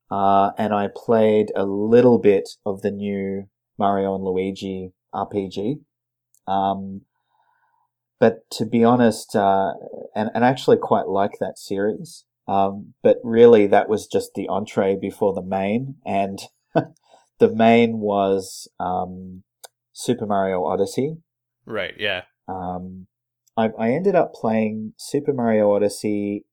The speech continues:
Speaker 1: and Mario and Rabbids Kingdom Battle.
Speaker 2: Mm-hmm.
Speaker 1: And I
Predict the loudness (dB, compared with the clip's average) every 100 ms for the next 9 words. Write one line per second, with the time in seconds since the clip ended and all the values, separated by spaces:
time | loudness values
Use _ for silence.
0 | _ -10 -6 -4 -4 -6 -12 -14 -16 -20
1 | _ _ _ _ _ _ -12 -4 0 2
2 | 2 0 -2 -6 -10 -4 -4 -2 -4 -6
3 | -16 -10 -8 -6 -6 -4 -2 -2 -2 _
4 | _ _ _ _ _ _ _ _ -12 -10
5 | -10 -12 _ -6 -2 0